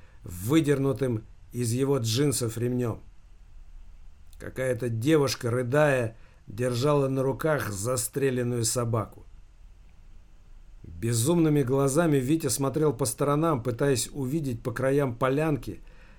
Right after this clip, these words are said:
освещенной лампочками смартфонов, в космах мрака чудовище или ту,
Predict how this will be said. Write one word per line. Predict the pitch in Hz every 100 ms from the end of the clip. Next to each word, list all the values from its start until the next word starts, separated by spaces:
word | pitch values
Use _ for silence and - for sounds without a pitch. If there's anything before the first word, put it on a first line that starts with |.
| -
освещенной | 117 117 - 139 - - 156 135 127
лампочками | 127 147 139 127 - 120 117
смартфонов, | 117 123 120 - 147 151 95 - - - - -
в | -
космах | - 170 160 147 135 120
мрака | 131 151 165 160 107 - - -
чудовище | - 151 139 131 175 139 113 -
или | 117 135
ту, | 120 - 180 113